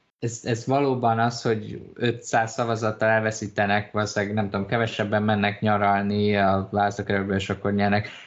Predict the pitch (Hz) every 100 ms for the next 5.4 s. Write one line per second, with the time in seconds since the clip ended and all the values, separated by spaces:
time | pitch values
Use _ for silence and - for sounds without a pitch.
0 | - 117 113 113 113 110 113 110 104 104
1 | 104 101 98 104 - 151 135 104 107 120
2 | 147 - - _ - 110 123 120 120 -
3 | - - 127 120 117 113 113 110 107 113
4 | 113 107 110 - 107 104 104 101 92 113
5 | 110 110 -